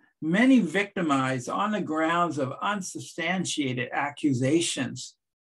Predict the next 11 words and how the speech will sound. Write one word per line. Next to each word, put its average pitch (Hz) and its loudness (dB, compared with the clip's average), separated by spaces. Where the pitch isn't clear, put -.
There 220 6
were 226 8
few, 262 4
there 233 4
were 359 4
a 320 0
few 247 0
populists 202 2
who 175 2
fought 175 4
racism. 156 -2